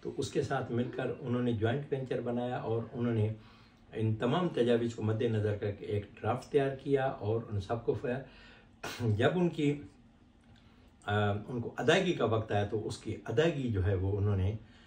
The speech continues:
अ, पाकिस्तान करेंसी में करना चाहिए। और गैर मुल्की कंपनी ने, हॉलैंड की कंपनी ने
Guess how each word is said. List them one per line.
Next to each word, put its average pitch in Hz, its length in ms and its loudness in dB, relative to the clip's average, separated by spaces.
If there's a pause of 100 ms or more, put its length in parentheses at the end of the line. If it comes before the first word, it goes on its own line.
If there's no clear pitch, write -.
(220)
अ, 95 320 0
पाकिस्तान 123 680 0
करेंसी 127 360 -2
में 127 140 -4
करना 123 300 -2
चाहिए। 120 540 0
और 98 540 -2
गैर 117 120 2
मुल्की 139 360 -2
कंपनी 110 380 0
ने, 104 200 2
हॉलैंड 107 440 0
की 113 140 0
कंपनी 101 340 0
ने 87 220 0